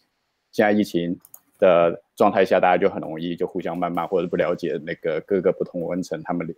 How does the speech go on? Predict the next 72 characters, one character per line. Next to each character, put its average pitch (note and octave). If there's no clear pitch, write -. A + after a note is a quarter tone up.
的 E2+
思 -
考 F2
逻 D#2
辑 E2
是 E2
什 -
么， -
所 F#2
以 F#2
我 E2+
们 E2
希 -
望 F#2+
说 F#2
借 G2
由 F2
这 F#2+
样 F#2
的 E2+
方 E2+
式 E2+
去 F2
解 D2
决 D2+
一 E2
些 D#2+
问 D#2+
题。 -
那 C#3
目 D3
前 G2+
我 G2
们 F#2+
开 A2
发 A2
一 G#2+
些 G2+
东 G2+
西， G2+
然 F2+
后 G2
主 D#2+
要 F#2+
现 F#2+
在 F#2
就 F#2
是 F#2
U G#2+
I A2+
基 A#2
本 G#2+
上 G2
是 F#2+
好 A#1
了， B1
但 G2+
是 G#2
我 F#2
们 D#2
的 E2+
那 G#2
个 F2+
立 G#2
场 E2
互 F#2+
动 F#2
目 F#2
前 E2
正 E2
在 E2
做 D2+